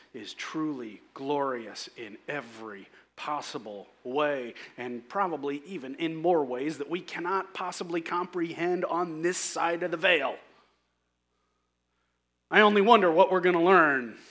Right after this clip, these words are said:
when our eyes open in eternity, when we are face to face with him. I think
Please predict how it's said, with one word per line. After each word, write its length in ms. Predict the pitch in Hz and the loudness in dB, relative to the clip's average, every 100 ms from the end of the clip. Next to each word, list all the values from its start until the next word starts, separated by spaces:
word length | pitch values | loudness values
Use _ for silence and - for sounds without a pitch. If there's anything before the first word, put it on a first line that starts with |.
| - _ _ _ _ _ _ _ _ _ | -20 _ _ _ _ _ _ _ _ _
when 120 | 135 | -2
our 180 | 127 131 | 0 2
eyes 240 | 139 135 | 2 0
open 280 | 139 127 127 | -4 -4 -8
in 100 | 110 | -10
eternity, 680 | 107 - 123 110 101 90 - - - - _ _ _ _ _ _ _ | -10 -6 -6 -6 -14 -16 -18 -20 -20 -20 _ _ _ _ _ _ _
when 100 | 113 | -10
we 100 | 113 | -8
are 80 | 107 | -8
face 280 | 123 110 - | -10 -10 -12
to 80 | |
face 320 | - 110 - - | -14 -12 -12 -16
with 100 | - | -18
him. 140 | - - - _ _ _ _ _ _ _ _ _ _ _ _ - | -20 -20 -20 _ _ _ _ _ _ _ _ _ _ _ _ -14
I 120 | 104 | -14
think 380 | - 156 - | -8 -8 -8